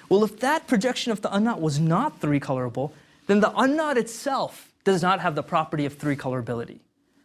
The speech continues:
But the trefoil, as we just see by this picture, is three colorable, which means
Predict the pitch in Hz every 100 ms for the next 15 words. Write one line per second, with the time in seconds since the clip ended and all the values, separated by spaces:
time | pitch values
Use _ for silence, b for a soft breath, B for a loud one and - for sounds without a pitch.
0 | b 220 214 208 - 277 - 359 165 127
1 | - 190 233 214 233 - 185 165 160 -
2 | 254 - 127 - - 285 302 233 - 156
3 | 139 - - 65 - - _ b b b
4 | - 214 247